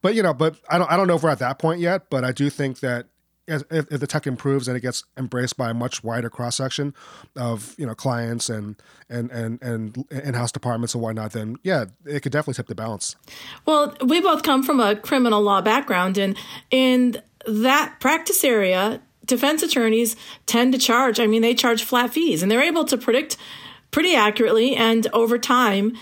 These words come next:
Speaker 2: make significant amounts of money, uh, by predicting the, you know, how long it's gonna take a felony case to come to conclusion. And that's just the way it's done there. So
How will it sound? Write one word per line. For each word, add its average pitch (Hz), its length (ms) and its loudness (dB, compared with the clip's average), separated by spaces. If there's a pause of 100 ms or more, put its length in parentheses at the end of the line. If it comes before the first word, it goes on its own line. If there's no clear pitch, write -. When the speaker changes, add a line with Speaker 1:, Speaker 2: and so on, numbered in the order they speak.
(240)
Speaker 2:
make 240 440 0
significant 240 540 2
amounts 214 320 2
of 208 80 0
money, 208 400 0 (460)
uh, 190 200 2
by 240 220 2 (280)
predicting 330 460 0
the, 277 180 2 (240)
you 285 140 -2
know, 277 180 4
how 285 220 4
long 294 160 2
it's 294 120 -2
gonna 285 180 0
take 294 220 0
a 247 60 0
felony 330 460 2
case 175 260 0
to - 80 -8
come 180 220 -2
to 170 80 -4
conclusion. 170 640 -4 (320)
And 233 240 4
that's 254 440 2
just 302 200 2
the 277 80 2
way 269 120 4
it's 233 140 0
done 311 300 0
there. 175 160 0
So 214 280 2